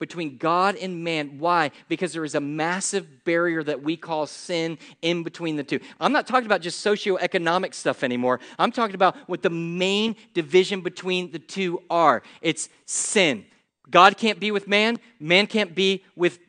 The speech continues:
God. What does he do? Well, some of you were alive then. I realized how old I was when I mentioned eighteen, or excuse me, eighteen. Wow, that's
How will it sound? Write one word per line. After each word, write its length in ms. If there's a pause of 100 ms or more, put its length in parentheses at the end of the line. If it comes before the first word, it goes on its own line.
God. 400 (320)
What 160
does 160
he 80
do? 240 (420)
Well, 240 (1000)
some 220
of 120
you 120
were 220
alive 400
then. 320 (300)
I 40
realized 400
how 120
old 220
I 80
was 320
when 160
I 60
mentioned 480
eighteen, 560
or 60
excuse 260
me, 80
eighteen. 420
Wow, 200
that's 300